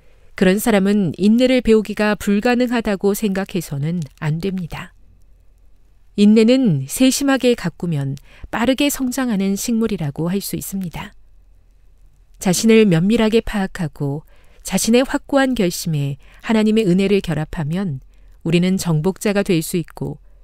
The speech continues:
모든 것에 부족함이 없는 완전한 사람이 될 수 있습니다. 인내는 화평과 사랑의 향유를 가족들 사이에 부어 넣습니다.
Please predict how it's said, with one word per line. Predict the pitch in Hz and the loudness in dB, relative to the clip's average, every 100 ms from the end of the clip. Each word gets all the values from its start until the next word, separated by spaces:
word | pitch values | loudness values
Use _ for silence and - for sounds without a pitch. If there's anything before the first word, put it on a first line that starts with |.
| - | -10
모든 | - 208 254 277 | 0 2 4 4
것에 | 262 220 233 208 139 | 2 2 2 2 2
부족함이 | - 226 254 254 233 | -2 -2 0 0 0
없는 | 190 156 139 135 - - - - | -2 -4 -4 -8 -10 -18 -20 -10
완전한 | 147 156 185 226 226 233 | -4 -2 0 2 2 0
사람이 | - 226 214 208 202 202 | -2 -4 -2 -2 -2 -4
될 | 160 147 | -6 -6
수 | - 135 | -6 -8
있습니다. | 160 196 175 151 - - - - - - - - - - - - - - - - - - | -8 -8 -8 -10 -14 -16 -20 -20 -20 -20 -20 -20 -20 -20 -20 -20 -20 -20 -20 -20 -20 -8
인내는 | 190 196 196 196 202 202 165 147 | 2 4 4 4 4 2 0 -2
화평과 | - 233 - 240 214 202 190 175 151 | -4 -8 -4 -2 -2 -2 -2 -2 -2
사랑의 | - - 247 240 247 | -6 -6 -2 0 0
향유를 | 240 226 180 151 143 143 - - - | 0 -4 -4 -4 -4 -6 -12 -20 -12
가족들 | - 196 - 220 | -6 -4 0 0
사이에 | 220 220 202 160 143 143 - | 0 -2 -2 -2 -2 -4 -8
부어 | - 165 165 | -4 -2 -2
넣습니다. | 139 143 220 202 170 156 - | -4 -8 -6 -6 -6 -10 -12